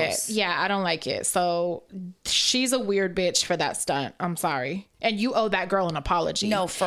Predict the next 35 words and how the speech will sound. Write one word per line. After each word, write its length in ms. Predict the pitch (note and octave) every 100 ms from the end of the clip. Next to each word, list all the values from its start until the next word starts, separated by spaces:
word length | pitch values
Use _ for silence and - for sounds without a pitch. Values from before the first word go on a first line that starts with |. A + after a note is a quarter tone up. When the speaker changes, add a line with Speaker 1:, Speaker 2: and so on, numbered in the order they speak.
| F3+
Speaker 2:
And 100 | -
Speaker 1:
real. 60 | F#3
Speaker 2:
definitely 420 | - C#4+ A#3 G#3+
the 100 | G3+
Speaker 1:
You 60 |
Speaker 2:
one 100 | G3+
Speaker 1:
better 80 | G3
Speaker 2:
you 60 | -
Speaker 1:
hope 80 | F#3+
she 40 |
Speaker 2:
clocked 200 | C4+ G#3+
Speaker 1:
don't 80 | F#3+
Speaker 2:
in 80 | G#3
the 60 | F#3
Speaker 1:
fucking 160 | G#3 F#3
Speaker 2:
head. 160 | D#3+
Speaker 1:
sue 280 | F3+ - A3
you. 180 | A3 - -
Speaker 2:
Exactly. 560 | G#3+ G3 F3+ E3+ - -
You 220 | F#3+ A#3+
owe 120 | A3+
both 300 | G3+ G3+ F#3+
of 80 | F3
them 180 | D#3+ D#3+
an 80 |
apology. 640 | - - A2+ B1 - A2 F#3 - _ _ _ _ _ _
Speaker 1:
Yeah, 300 | C3+ D3+ F3 F3
I 140 | E3+
saw 280 | E3 F3+ F3+
that 180 | F3+ E3+
and 100 | F3
I 40 |
was 200 | E3 E3
like, 260 | D#3+ D#3 - -
"Ugh." 240 | F3 D#3+